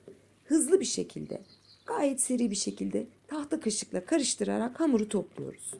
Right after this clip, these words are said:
Yani o kızgın yağın bu esnada bütün una bulaşması için çaba sarf edelim. Ee, birkaç saniyede bu kıvamı alıyor zaten. Ben hiç kesmedim. Olduğu gibi süresiyle size veriyorum.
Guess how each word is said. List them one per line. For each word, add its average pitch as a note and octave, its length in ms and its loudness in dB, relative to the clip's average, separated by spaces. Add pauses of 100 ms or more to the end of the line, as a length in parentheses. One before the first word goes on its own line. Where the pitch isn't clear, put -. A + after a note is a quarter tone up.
(520)
Yani A#3+ 240 2
o D#4 180 0
kızgın C#4 480 2
yağın A#3+ 340 2 (240)
bu D4 100 2
esnada G#3+ 560 2
bütün D#4 360 0
una G#3+ 280 2
bulaşması G#3+ 560 2
için C#4 220 -4
çaba F#3+ 240 2
sarf E3+ 340 -2
edelim. F#3 320 0 (440)
Ee, G#3 280 4
birkaç B3+ 380 2
saniyede G3 520 4
bu D#4+ 100 2
kıvamı F#3+ 380 2
alıyor E3+ 240 2
zaten. C#3+ 380 -8 (420)
Ben D#4+ 80 0
hiç D#4+ 140 0
kesmedim. C4 600 0 (360)
Olduğu A3+ 360 4
gibi G3 160 -4
süresiyle G#3+ 560 2
size A#3+ 260 2
veriyorum. C#3+ 360 0